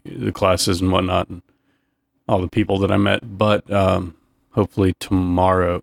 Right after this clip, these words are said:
well, we'll see what happens. Either Tuesday or Wednesday, I should have enough free time to get, uh, significantly more in-depth into things and kind of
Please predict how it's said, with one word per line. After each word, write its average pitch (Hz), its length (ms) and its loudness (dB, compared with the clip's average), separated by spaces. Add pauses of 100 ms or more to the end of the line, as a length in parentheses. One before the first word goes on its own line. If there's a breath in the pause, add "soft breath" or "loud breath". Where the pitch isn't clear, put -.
well, 87 260 -2 (920)
we'll 107 80 -2
see 107 100 -2
what 90 80 0
happens. 92 300 0
Either 98 120 2
Tuesday 101 340 0
or 92 100 4
Wednesday, 92 340 0
I 87 40 -2
should 98 180 -2
have 95 160 0
enough 92 160 -2
free 98 180 -2
time 92 260 -2
to 90 60 -4
get, 90 160 0 (140)
uh, 95 240 -2 (640)
significantly 98 480 -2
more 95 180 2
in-depth 95 380 0
into 95 180 2
things 95 320 -2
and 87 80 -4
kind 95 160 -2
of - 320 -6